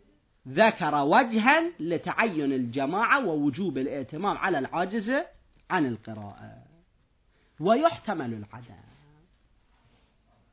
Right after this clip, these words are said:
ويحتمل العدم يعني ويحتمل عدم، ويحتمل عدم وجوب الائتمام وتعين الائتمام عليه. ليش؟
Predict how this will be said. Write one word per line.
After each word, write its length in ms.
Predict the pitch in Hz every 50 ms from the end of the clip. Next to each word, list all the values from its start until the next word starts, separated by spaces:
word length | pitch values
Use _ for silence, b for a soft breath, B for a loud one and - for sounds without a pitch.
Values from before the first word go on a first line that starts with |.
| _ _ _ _ _ _ _ _ -
ويحتمل 540 | 139 139 139 139 131 131 - 170 151 143 139
العدم 380 | 135 - 131 139 156 247 285
يعني 200 | 254 185 208 247
ويحتمل 880 | 226 165 151 147 190 240 156 - - - 170 151 135 135 131 131 127 127 - _
عدم، 580 | 175 214 240 254 240 190 214 202 196 190 190 180 170 165 160 147 143 131 117 117 b b b b b b -
ويحتمل 760 | 160 160 190 220 220 - - - 180 170 170 151 151 147 143 -
عدم 460 | - 208 254 233 208 233 226 214 202 196
وجوب 840 | 196 190 185 180 170 170 175 190 196 - - 208 208 196 190 160 180
الائتمام 1040 | 180 170 175 - 170 170 - 165 160 - 180 170 175 180 180 165 156 151 151 151 165
وتعين 680 | 160 156 - 175 - 170 185 190 175 175 180 170 170
الائتمام 880 | 156 165 - 175 170 151 - 175 175 175 196 214 233 247 269 294 330 359 - _ _ _ _ _ _ _ _ _ -
عليه. 520 | 156 151 139 131 123 120 117 117 107 110
ليش؟ 640 | 117 143 185 262 311 320 262 226 190 - - -